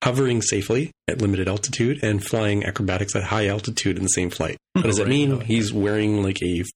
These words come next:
Speaker 1: flying wing with a jetpack. He hovers for a little bit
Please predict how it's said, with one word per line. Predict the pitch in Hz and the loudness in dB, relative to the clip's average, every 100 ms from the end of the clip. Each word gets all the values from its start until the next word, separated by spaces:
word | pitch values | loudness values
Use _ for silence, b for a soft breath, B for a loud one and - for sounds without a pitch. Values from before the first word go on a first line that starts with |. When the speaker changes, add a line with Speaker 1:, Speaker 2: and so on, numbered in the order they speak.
| - | -2
Speaker 1:
flying | 92 92 95 92 92 | 0 2 2 0 0
wing | 95 101 110 135 156 - - | 0 2 2 2 -2 -4 -4
with | 92 | -2
a | |
jetpack. | 87 - - 135 143 - - - - - | 0 -2 -2 -4 -4 -10 -16 -20 -10 -2
He | 87 | 0
hovers | 78 101 113 117 117 | 0 0 2 2 0
for | - 127 | 0 0
a | |
little | 117 123 | 2 0
bit | 127 147 165 | 0 -2 -2